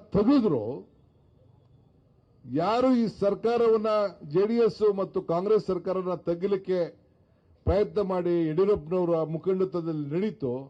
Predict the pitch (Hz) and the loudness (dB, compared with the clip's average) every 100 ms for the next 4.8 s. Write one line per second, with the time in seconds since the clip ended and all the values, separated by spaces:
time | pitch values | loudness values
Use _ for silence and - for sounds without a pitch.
0 | - _ _ _ _ _ _ _ - 185 | -20 _ _ _ _ _ _ _ -4 2
1 | 277 294 262 254 208 269 262 254 233 220 | 2 2 2 0 2 0 2 0 0 -2
2 | - 214 190 - - 220 175 214 202 185 | 0 -2 -2 -4 -2 -2 0 -2 0 -2
3 | 170 196 170 151 143 147 151 151 131 135 | -4 -8 -8 -10 -10 -12 -10 -8 -8 -12
4 | 139 _ _ _ _ _ - | -18 _ _ _ _ _ -10